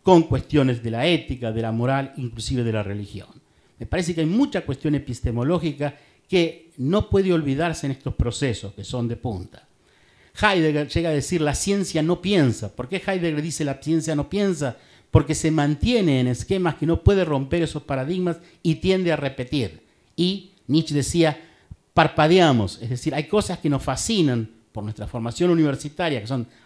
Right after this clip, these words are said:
altos desarrollos tecnológicos, que nos fascinan, pero después no logramos el impacto. Weber, el filósofo de la burguesía, como se lo conoce,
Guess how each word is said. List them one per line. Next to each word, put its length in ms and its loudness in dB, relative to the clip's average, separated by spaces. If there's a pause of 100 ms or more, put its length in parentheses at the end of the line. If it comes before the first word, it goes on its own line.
(100)
altos 380 4
desarrollos 520 -2
tecnológicos, 600 0 (260)
que 120 0
nos 120 2
fascinan, 600 -2 (280)
pero 220 6
después 540 -2
no 180 0
logramos 500 -2
el 100 -4
impacto. 380 -10 (1700)
Weber, 440 0 (880)
el 140 -8
filósofo 560 -4
de 60 -4
la 80 -6
burguesía, 680 -6
como 160 -12
se 160 -12
lo 100 -12
conoce, 480 -4